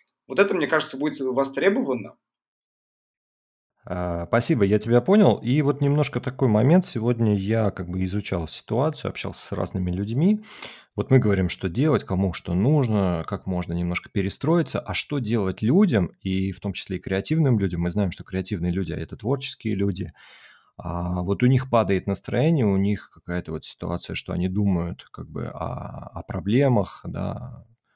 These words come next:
Speaker 2: о каких-то вещах и, и не могут дальше работать. Вы какой, вы какие-то такие вот настроения замечаете у себя в команде, и что вы с этим делаете?
Speaker 1: Ну, в команде не замечаем, потому что они привыкли, что мы всегда задаём курс,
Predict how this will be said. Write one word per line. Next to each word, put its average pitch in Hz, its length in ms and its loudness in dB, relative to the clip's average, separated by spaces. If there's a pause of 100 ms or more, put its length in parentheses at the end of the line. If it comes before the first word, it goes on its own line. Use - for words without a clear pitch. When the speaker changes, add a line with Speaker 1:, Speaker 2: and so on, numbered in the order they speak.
Speaker 2:
о - 60 -16
каких-то 90 380 -12
вещах 120 500 0
и, 90 360 -6 (440)
и 101 80 2
не 104 80 6
могут 107 240 6
дальше 98 300 0
работать. 90 440 -6
Вы 95 460 -6
какой, - 260 -4
вы 117 140 0
какие-то - 420 -6
такие 120 380 2
вот 104 140 -2
настроения 101 460 2
замечаете 107 560 0
у 73 40 -10
себя - 320 -10
в - 60 -20
команде, 101 400 2
и 82 80 -6
что - 180 -4
вы 95 80 -2
с - 100 -12
этим 87 220 -6
делаете? - 420 -14 (1700)
Speaker 1:
Ну, 147 240 -6
в - 120 -12
команде 196 460 0
не 170 140 -4
замечаем, 156 640 0
потому 143 320 -6
что 135 720 -4
они 143 220 -12
привыкли, 135 500 -8
что 123 960 -12 (560)
мы 143 120 -8
всегда 139 260 -4
задаём 135 460 -2
курс, - 460 -8